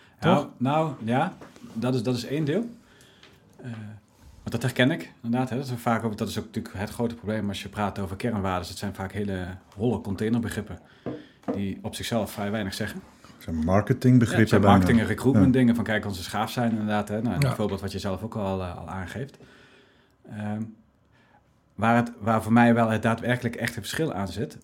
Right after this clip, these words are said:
Speaker 1: want dat is volgens mij ook de es-, de essentie van kernwaarden, is dat het je morele kompas is.
Speaker 2: Ja.
Speaker 1: En waar gebruik je een kompas voor? Is om te kunnen peilen, is om je positie te kunnen bepalen ten opzichte van iets. Dus het is een soort referentiekader. In dit geval is het gewoon een, zelfs een morele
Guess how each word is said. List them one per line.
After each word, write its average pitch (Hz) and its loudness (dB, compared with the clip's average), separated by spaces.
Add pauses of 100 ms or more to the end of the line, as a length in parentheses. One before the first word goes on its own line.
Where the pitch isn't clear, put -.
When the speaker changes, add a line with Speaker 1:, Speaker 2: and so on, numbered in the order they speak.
(300)
Speaker 1:
want 101 -8
dat 110 -4
is 104 -6
volgens - -12
mij 110 0
ook 110 -6
de - -12
es-, - -8
de - -8
essentie 127 -2
van 104 -4
kernwaarden, 104 -2
is - -6
dat 101 -6
het 104 -8
je 107 -2
morele 104 0
kompas 104 -8
is. - -18 (880)
Speaker 2:
Ja. 143 0
Speaker 1:
En 107 0
waar 110 2
gebruik 120 0
je 113 -4
een 101 -4
kompas 127 -4
voor? 117 -4
Is 110 -6
om 95 -6
te - -8
kunnen 95 -6
peilen, 110 0
is 113 -6
om 101 -4
je 101 -2
positie 104 -6
te - -10
kunnen 95 -6
bepalen 85 -6
ten 98 -8
opzichte 95 -10 (240)
van 87 -10
iets. - -6
Dus 117 -10
het 110 -10
is 110 -8
een 110 -6
soort 104 -6
referentiekader. - -8 (100)
In 107 -6
dit 110 -4
geval - -12
is 90 -12
het - -12
gewoon 95 -10
een, 101 -4
zelfs 98 -8
een 92 -6
morele 101 0